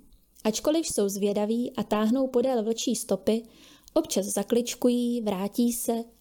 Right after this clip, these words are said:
očichají stromek, těkají ze strany na stranu. Jejich stopa tedy vede cik-cak. Oproti tomu stopovaný vlk šel cílevědomě za svým a skrze lesní stezky. Pro jistotu si velikost stopy ověříme metrem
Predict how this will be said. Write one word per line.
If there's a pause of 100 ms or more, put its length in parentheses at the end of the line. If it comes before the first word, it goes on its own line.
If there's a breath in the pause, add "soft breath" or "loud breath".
očichají
stromek, (420 loud breath)
těkají
ze
strany
na
stranu. (840 loud breath)
Jejich
stopa
tedy
vede
cik-cak. (680 soft breath)
Oproti
tomu
stopovaný
vlk
šel
cílevědomě
za
svým (340 loud breath)
a
skrze
lesní
stezky. (760 soft breath)
Pro
jistotu
si
velikost
stopy
ověříme
metrem